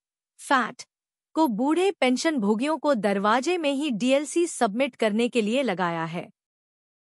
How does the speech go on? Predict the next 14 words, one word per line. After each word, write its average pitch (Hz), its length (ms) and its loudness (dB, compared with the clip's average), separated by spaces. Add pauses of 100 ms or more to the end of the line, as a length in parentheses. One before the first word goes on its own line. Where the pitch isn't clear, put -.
(180)
ईपीएफ़ओ 349 600 4
की 320 200 2
तरफ 240 320 2
से 269 240 2
जुलाई 214 460 2
दो 240 260 2
हज़ार 277 420 0
बाईस 214 380 0
से 269 180 0
यह 247 380 0
टेक्नोलॉजी 233 800 0
शुरू 269 360 -2
हुई 202 260 -2
है, 180 200 -2